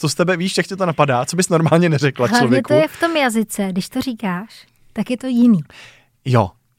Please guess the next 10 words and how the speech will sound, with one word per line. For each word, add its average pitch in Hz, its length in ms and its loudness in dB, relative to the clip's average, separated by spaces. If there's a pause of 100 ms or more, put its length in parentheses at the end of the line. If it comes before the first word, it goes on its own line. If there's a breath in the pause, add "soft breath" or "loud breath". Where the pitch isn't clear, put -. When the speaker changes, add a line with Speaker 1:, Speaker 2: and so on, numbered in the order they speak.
(140)
Speaker 1:
to 143 80 0
je 165 100 4
pravda. 123 440 -2
Takže 165 520 0 (380)
ví 135 180 -2
o 160 80 -2
mně 170 140 2
spoustu 156 380 -4
věcí 156 460 -2
a 135 600 0